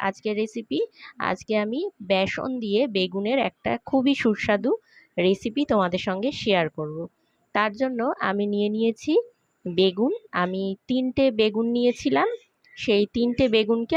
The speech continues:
আমি এরকমভাবে কেটে নিয়েছি। একটু বড় বড় টুকরো করে কেটে নিয়েছি, আর নিয়েছি ডুমো করে কেটে নেওয়া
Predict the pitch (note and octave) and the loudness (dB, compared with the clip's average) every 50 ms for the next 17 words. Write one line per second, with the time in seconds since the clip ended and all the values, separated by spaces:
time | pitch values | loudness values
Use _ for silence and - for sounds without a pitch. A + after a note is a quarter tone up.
0 | E4+ D4+ A3 A3 A3 - - - G#3 G#3 G#3+ - B3 A#3+ A#3+ B3 B3 A3 A#3+ C4 | 2 2 2 2 0 2 2 2 2 2 2 0 -2 -2 0 0 2 2 2 2
1 | C4 - G3+ G3 - A3 A3 A3+ A#3 A3+ A#3 - - - F#4 A4 A4 - - - | 2 0 0 0 0 0 2 4 4 4 2 2 2 4 4 4 4 0 -8 -20
2 | - _ - - G3+ - - C4 A3+ G3+ G3+ G3+ G#3 G#3+ A3 A3 A3 A3+ A#3 - | -20 _ -2 0 0 2 2 2 4 6 6 6 6 6 6 4 4 2 0 -2
3 | A#3 - - A3+ A3 - A3+ A3+ A3+ - A3+ G#3 A3+ A3 A3 A3+ A3+ A#3 A3+ - | -2 -2 0 0 0 0 -2 -2 -2 -2 -2 -2 -2 -4 -4 -2 -2 -2 -2 -4
4 | - - E4+ F4 - - - F3+ F3+ F3 F3+ F#3 F#3+ G3 G3+ G#3 G#3 G#3 - C4+ | -6 -8 -8 -8 -6 -2 0 0 2 2 0 -2 -2 -4 -6 -6 -6 -6 -6 -8
5 | B3 G3+ G#3 G#3+ G#3+ A3 A3+ A3+ A#3 A3+ A3+ A3 - F#3+ F3+ - F3+ F#3+ G3 G3+ | -6 -4 -2 0 0 0 0 2 2 2 2 0 0 -2 -4 -2 -2 0 0 2
6 | A#3+ | 2